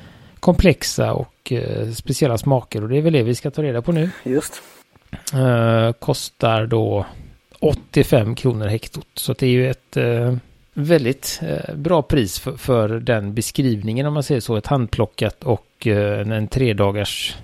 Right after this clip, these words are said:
Speaker 1: torkprocess. Eh, båda de låter ju dyrt,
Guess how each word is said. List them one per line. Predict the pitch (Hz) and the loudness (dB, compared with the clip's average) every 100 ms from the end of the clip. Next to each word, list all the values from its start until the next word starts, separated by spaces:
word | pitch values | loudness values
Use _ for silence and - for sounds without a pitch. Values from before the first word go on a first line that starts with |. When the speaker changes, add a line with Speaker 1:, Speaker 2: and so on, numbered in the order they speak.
| - | -8
Speaker 1:
torkprocess. | - 113 - - 101 139 131 - - 147 | 0 0 0 -4 -2 -2 -2 -6 -6 0
Eh, | 120 113 110 117 117 - _ - | 0 2 0 -2 -6 -12 _ -4
båda | 143 117 | 0 4
de | 156 123 | 4 4
låter | 117 110 123 | 4 4 2
ju | |
dyrt, | 113 101 - | 0 0 -4